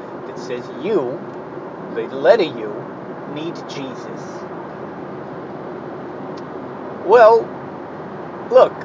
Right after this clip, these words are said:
I'm not arguing that you or you or you or any of us need Jesus.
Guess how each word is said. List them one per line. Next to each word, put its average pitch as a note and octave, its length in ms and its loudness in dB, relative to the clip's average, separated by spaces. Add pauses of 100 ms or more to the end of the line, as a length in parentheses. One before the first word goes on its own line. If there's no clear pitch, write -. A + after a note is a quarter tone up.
(460)
I'm A#3 160 4
not A3+ 220 6
arguing F#3 640 4
that D#3+ 200 2
you F3 200 6
or D#3+ 280 4
you D#3 200 -2
or C#3+ 320 0
you C#3+ 180 0
or C3+ 380 4
any D#3 240 2
of A#2 120 0
us A2+ 140 -6 (260)
need C3+ 200 -8 (120)
Jesus. - 440 -10